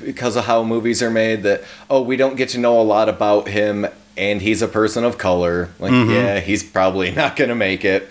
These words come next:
Speaker 2: Yep.
Speaker 1: Uh, Hutch, Hutch is, uh, sort of like our alpha male
Speaker 2: Yeah.
Speaker 1: character. He's the confident, good-looking guy who, you know, he wants to still go out and party, but he has his shit together, and he's very responsible, yada, yada,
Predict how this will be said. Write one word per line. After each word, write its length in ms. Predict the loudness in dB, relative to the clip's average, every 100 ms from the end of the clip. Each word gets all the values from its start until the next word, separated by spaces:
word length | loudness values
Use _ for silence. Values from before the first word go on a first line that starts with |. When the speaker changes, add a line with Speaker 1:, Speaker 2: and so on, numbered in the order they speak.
| -10
Speaker 2:
Yep. 260 | -2 -2 -4 _ _ _ _ -2
Speaker 1:
Uh, 420 | 2 4 4 4
Hutch, 400 | 2 2 2 0
Hutch 320 | -4 -2 -2
is, 180 | -2 0
uh, 520 | 4 4 6 4 2 -4 -20 _
sort 240 | -2 2 2
of 100 | 4
like 220 | 2 4
our 160 | 2 4
alpha 340 | 2 2 -2
male 260 | -2 -2 -2
Speaker 2:
Yeah. 200 | 0 0
Speaker 1:
character. 480 | 0 -4 -10 -8 -10 -16 -20 _
He's 600 | 0 0 0 -2 -4 0
the 300 | 2 2 -4 -6
confident, 580 | 0 0 2 2 0 2
good-looking 540 | 2 4 2 0 0
guy 500 | 2 4 4 4 2 0
who, 520 | 0 2 4 2 2
you 120 | -2
know, 180 | -4 -6 -12 -20 -20 -12 0
he 80 | 2
wants 240 | 2 0
to 60 | -8
still 220 | 0 2
go 160 | 4 2
out 120 | 2
and 80 | 2
party, 340 | 2 4 4
but 140 | 2 0
he 80 | 0
has 240 | -2 -2
his 240 | -4 -4
shit 280 | 0 0 0
together, 480 | -2 2 2 2 0
and 80 | -2
he's 100 | -2
very 240 | 0 2 0
responsible, 720 | 0 0 0 -2 -2 0 0
yada, 220 | 0
yada, 20 | 4